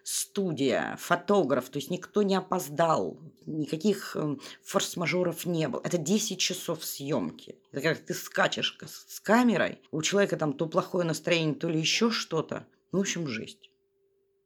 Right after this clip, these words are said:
Ладно. И получается, это не творчество, это шабашничество.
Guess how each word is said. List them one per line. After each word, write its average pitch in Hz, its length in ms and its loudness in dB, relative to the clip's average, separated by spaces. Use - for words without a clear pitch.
Ладно. 131 380 6
И 262 600 6
получается, 208 880 2
это 202 180 2
не 247 160 10
творчество, 165 1120 0
это - 240 0
шабашничество. - 1400 -2